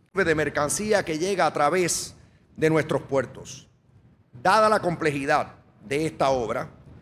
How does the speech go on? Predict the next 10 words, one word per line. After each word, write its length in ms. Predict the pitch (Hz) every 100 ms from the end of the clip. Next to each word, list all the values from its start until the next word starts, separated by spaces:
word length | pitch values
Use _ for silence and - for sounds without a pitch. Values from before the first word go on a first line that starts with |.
| - - - -
la 160 | 156
misma 540 | 160 240 240 - 135 - - _ _ -
tomará 540 | 165 160 160 175 214
alrededor 640 | 202 151 151 151 151 170 196
de 140 | 196
sesenta 720 | 147 156 135 - 226 220 196
meses 500 | 175 214 202 175 151
para 260 | - 147 131
ser 220 | - 208
completada, 680 | - 170 151 147 127 101 -